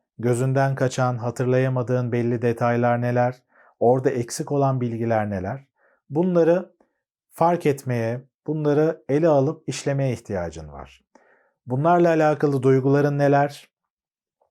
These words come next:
Nasıl hissettiriyor? İfade etmediğin, söylemediğin, göstermediğin duyguların neler? Bunları ifade etmek, bir nevi duygusal boşalım sağlamak.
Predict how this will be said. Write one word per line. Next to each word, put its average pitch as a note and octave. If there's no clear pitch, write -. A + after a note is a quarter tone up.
Nasıl B2
hissettiriyor? C3+
İfade C3+
etmediğin, C#3
söylemediğin, C3
göstermediğin B2+
duyguların B2
neler? C3+
Bunları D#3+
ifade D#3+
etmek, B2+
bir D3
nevi C#3
duygusal C3
boşalım B2
sağlamak. A#2+